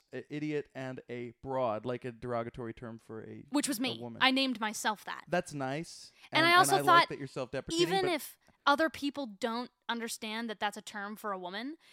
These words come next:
Speaker 2: then because the other person on the podcast was my friend who is a male, um, still is to this day. So he, on the other
Speaker 1: He's
Speaker 2: hand,
Speaker 1: still a male
Speaker 2: has
Speaker 1: to this
Speaker 2: broad
Speaker 1: day.
Speaker 2: shoulders. So I could also be the
Speaker 1: Oh.
Speaker 2: idiot and he's the broad.
Speaker 1: Okay. What
Speaker 2: Did we
Speaker 1: about
Speaker 2: ever discuss this?
Speaker 1: I,
Speaker 2: No.
Speaker 1: no. I don't think,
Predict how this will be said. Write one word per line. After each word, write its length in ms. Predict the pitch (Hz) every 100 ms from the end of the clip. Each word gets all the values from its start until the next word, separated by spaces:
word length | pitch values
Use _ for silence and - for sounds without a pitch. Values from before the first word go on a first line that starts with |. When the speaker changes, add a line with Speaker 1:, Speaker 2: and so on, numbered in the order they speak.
| -
Speaker 2:
then 380 | 196 240 226 220 _ _ _ _
because 320 | 214 254 240 202
the 100 | 233
other 80 | 214
person 220 | 220 208
on 40 |
the 60 | 196
podcast 400 | 208 202 202 190
was 120 | 202
my 120 | 190
friend 260 | 196 202 196
who 80 | 202
is 120 | 190
a 40 |
male, 340 | 190 269 208 233 - - -
um, 260 | - 220 214
still 260 | - 247
is 120 | 233 202
to 120 | 226
this 120 | 202
day. 320 | - 233 190 190 - -
So 180 | -
he, 600 | 262 - 349 453 285 208 208
on 140 | 247 247
the 120 | -
other 240 | 311 427
Speaker 1:
He's 240 | 277 202 190
Speaker 2:
hand, 120 | 180
Speaker 1:
still 200 | 185 147
a 60 | 139
male 140 | 131
Speaker 2:
has 160 | 131 330
Speaker 1:
to 40 |
this 40 | -
Speaker 2:
broad 220 | 285 269
Speaker 1:
day. 60 |
Speaker 2:
shoulders. 640 | 123 392 320 185 - - -
So 160 | - 349 -
I 200 | 339 381
could 120 | 311
also 240 | 349 349
be 100 | 311
the 80 | 277
Speaker 1:
Oh. 60 | 269
Speaker 2:
idiot 280 | 302 277 -
and 160 | 240 233
he's 220 | 247 214
the 80 | 214
broad. 360 | 220 151 - _ _ _ _ _ -
Speaker 1:
Okay. 260 | - 147 220 _ _ _
What 80 | -
Speaker 2:
Did 100 | 302
we 120 | 294
Speaker 1:
about 60 | 330
Speaker 2:
ever 120 | 330 349
discuss 380 | 294 320 320
this? 380 | - 415 - - -
Speaker 1:
I, 120 | - 143
Speaker 2:
No. 220 | 220 175 143
Speaker 1:
no. 440 | 135 131 107 90 - _ _ -
I 60 |
don't 180 | 123 120
think, 180 | 123